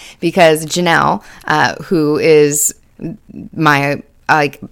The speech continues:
I can't even, like, she is my sister, my best friend.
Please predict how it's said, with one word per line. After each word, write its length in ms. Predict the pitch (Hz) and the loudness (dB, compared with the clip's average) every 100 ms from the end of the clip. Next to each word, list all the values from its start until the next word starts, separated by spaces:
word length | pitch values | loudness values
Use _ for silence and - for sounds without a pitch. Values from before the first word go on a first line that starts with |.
| - | -10
I 140 | 151 | -10
can't 260 | 147 165 156 | -6 -4 -4
even, 160 | 156 | -4
like, 300 | 156 147 151 - | -4 -4 -6 -8
she 220 | - 202 | -2 0
is 120 | 180 | 0
my 140 | 185 160 | -2 -4
sister, 640 | - 151 139 - 175 165 | -4 -6 -6 0 2 2
my 160 | 147 143 | -2 -4
best 320 | 147 151 - | -4 -4 -6
friend. 380 | 147 143 143 | -6 -4 -4